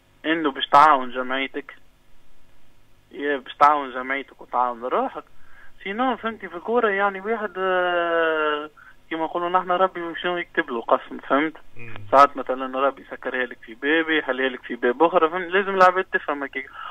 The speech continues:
Speaker 1: مش أنا تو مثلًا ما نلعبش في الإسبيرونس، آه، أوكي، خليه مثلًا في الإسبيرونس، خليه مطيش غادي وما حاجة، فهمت؟ الحاجات ال-، يعني تخمام كيما هذاك. مثلًا لو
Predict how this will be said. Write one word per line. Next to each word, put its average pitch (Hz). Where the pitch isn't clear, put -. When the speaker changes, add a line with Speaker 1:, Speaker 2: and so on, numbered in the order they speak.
Speaker 1:
مش 202
أنا 180
تو 165
مثلًا 151
ما 135
نلعبش 135
في -
الإسبيرونس، 143
آه، 143
أوكي، 139
خليه 131
مثلًا 123
في -
الإسبيرونس، 123
خليه 127
مطيش 120
غادي 131
وما 127
حاجة، 123
فهمت؟ 147
الحاجات 131
ال-، 127
يعني 131
تخمام 147
كيما 127
هذاك. 120
مثلًا 254
لو 202